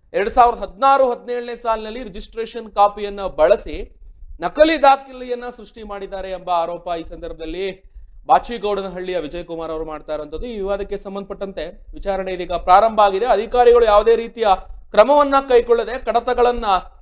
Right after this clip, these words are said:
ಒಂದು ಟೇಬಲ್ ನಿಂದ ಮತ್ತೊಂದು ಟೇಬಲ್ಗೆ ವರ್ಗಾಯಿಸ್ತಾ ಇದ್ದಾರೆ. ಯಾವುದೇ ರೀತಿಯ ಒಂದು ಸ್ಪಂದನೆ ಸಿಗ್ತಾ ಇಲ್ಲ. ನ್ಯಾಯ ಈಗ ಯಾರು ಕೊಡಿಸ್ತಾರೆ ನಮಗೆ ಸೈಟ್ ಮೋಸ ಆಗಿರೋದ್ರ ಬಗ್ಗೆ ಅನ್ನುವಂಥದ್ದು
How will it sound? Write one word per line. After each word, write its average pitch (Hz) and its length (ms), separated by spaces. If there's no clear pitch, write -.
ಒಂದು 202 180
ಟೇಬಲ್ 240 420
ನಿಂದ 233 180
ಮತ್ತೊಂದು 220 480
ಟೇಬಲ್ಗೆ 214 400
ವರ್ಗಾಯಿಸ್ತಾ 220 680
ಇದ್ದಾರೆ. 196 440
ಯಾವುದೇ 185 340
ರೀತಿಯ 202 300
ಒಂದು 185 640
ಸ್ಪಂದನೆ 277 500
ಸಿಗ್ತಾ - 440
ಇಲ್ಲ. 208 180
ನ್ಯಾಯ 220 380
ಈಗ 214 140
ಯಾರು 185 300
ಕೊಡಿಸ್ತಾರೆ 220 540
ನಮಗೆ 202 320
ಸೈಟ್ 196 300
ಮೋಸ 175 280
ಆಗಿರೋದ್ರ 175 340
ಬಗ್ಗೆ 165 240
ಅನ್ನುವಂಥದ್ದು 170 720